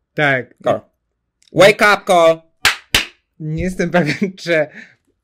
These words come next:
Speaker 1: cytowanie Arkeliego jeszcze w kontekście swojego dziecka jest najlepszym, e,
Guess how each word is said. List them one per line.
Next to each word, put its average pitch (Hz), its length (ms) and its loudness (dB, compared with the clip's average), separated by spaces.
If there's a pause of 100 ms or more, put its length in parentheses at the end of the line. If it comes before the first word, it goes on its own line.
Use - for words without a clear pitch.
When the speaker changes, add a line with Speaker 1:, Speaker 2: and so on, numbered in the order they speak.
(240)
Speaker 1:
cytowanie 175 720 -4
Arkeliego 160 760 -4
jeszcze 151 240 -8
w - 40 -18
kontekście 165 440 -8
swojego 160 360 -6
dziecka 160 320 -6
jest 160 340 -2
najlepszym, 151 720 -6
e, 135 420 -8